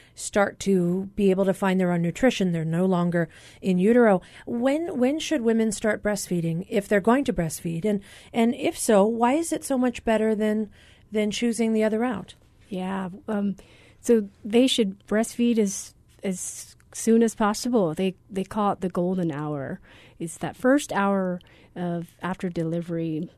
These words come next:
Speaker 2: Most, most, um, most of the time we allow for skin-to-skin contact with the moms and the babies. That helps,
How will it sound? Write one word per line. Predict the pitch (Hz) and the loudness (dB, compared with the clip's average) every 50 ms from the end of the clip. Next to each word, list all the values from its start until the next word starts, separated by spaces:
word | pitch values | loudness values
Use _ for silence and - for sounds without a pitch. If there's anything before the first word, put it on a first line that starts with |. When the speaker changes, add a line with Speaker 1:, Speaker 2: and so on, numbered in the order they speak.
| _ - | _ 0
Speaker 2:
Most, | 233 233 240 262 277 - - - - - | 2 2 4 2 2 -2 -6 -12 -6 -2
most, | 220 247 262 269 269 - - - - - | 2 2 2 2 0 -4 -14 -16 -12 -6
um, | - 196 196 185 180 175 170 - - - | -4 -2 -2 0 -2 -2 -4 -4 -4 0
most | 220 247 262 - - | 2 2 2 2 0
of | 233 214 | -4 -4
the | - | -2
time | - 202 196 190 196 | -2 -2 0 0 0
we | 202 208 202 202 | 0 2 2 2
allow | 196 185 196 196 190 196 196 196 190 190 196 - - - - - - _ | 2 2 0 2 2 2 4 2 2 0 -2 -8 -20 -20 -20 -20 -20 _
for | - - 190 185 | -8 -6 -6 -6
skin-to-skin | - - - 233 226 220 - 214 202 - - 214 202 202 | -6 -2 2 2 2 2 2 0 -6 -4 -2 -2 -2 -2
contact | 196 - 202 190 202 - 202 190 185 180 185 - - - _ - | -2 -4 -4 -4 -2 -2 0 0 0 -2 -4 -8 -14 -20 _ -6
with | 190 196 196 196 | -4 -4 -4 -4
the | - | -4
moms | 180 180 180 175 180 175 180 180 180 - | -4 -2 -2 0 0 0 -2 -2 -2 -2
and | 175 180 | -2 -2
the | 165 | -2
babies. | 170 180 170 170 175 185 214 226 - | 0 0 0 0 0 -2 -4 -4 -2
That | - 214 214 - | -2 -2 -2 -2
helps, | - - 254 240 233 226 214 - - - - - | -2 2 4 4 4 4 2 -2 -8 -10 -10 -12